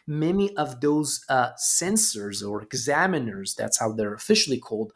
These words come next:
are actually Jewish. Uh, the overwhelming majority of the staff in this, uh, Postal Censorship Bureau, the British organ, are Jewish. There are some Palestinians as well, but the overwhelming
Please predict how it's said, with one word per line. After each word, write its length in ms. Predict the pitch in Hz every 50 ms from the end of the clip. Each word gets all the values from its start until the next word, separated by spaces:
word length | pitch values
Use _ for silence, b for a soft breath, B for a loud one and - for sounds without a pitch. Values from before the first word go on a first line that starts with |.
| B B B B B B B B _ -
are 300 | 165 165 165 165 160 -
actually 500 | 151 143 151 147 - - - 156 143 135
Jewish. 640 | 131 - - 131 123 131 175 247 254 - - - - -
Uh, 220 | 139 131 120 117 117 120
the 120 | - 160 -
overwhelming 840 | - 170 180 170 170 151 139 143 139 135 135 135 135 131 127 123 127 -
majority 800 | 139 131 117 120 135 135 135 135 135 135 - 127 120 117 113 B B B B B B -
of 280 | 123 120 113 113 120 117
the 80 | 127
staff 680 | 120 - - - - - 131 123 120 113 107 - - - -
in 160 | 135 131 127
this, 360 | 120 117 - - - - - -
uh, 160 | 127 110 113 - -
Postal 320 | 151 151 147 - - 127
Censorship 580 | - - 135 131 123 - 127 - - 123 113 113
Bureau, 480 | 120 139 143 131 120 113 101 98 - - _
the 80 | - 107
British 480 | 101 - - 147 147 139 - - - 110
organ, 440 | 110 104 110 107 117 107 95 98 b b b b b b b
are 240 | 135 131 123 120 120
Jewish. 560 | - - 135 151 175 233 - - - - 143 135
There 120 | 131 113
are 140 | 110 117 110
some 340 | - - 120 110 110 107 107
Palestinians 640 | 117 107 107 107 - - - 131 127 123 123 120 120
as 160 | 120 113 113
well, 240 | 120 123 135 165 175
but 120 | 156 -
the 80 | - 110
overwhelming 680 | 123 135 127 131 127 127 127 123 123 123 120 117 117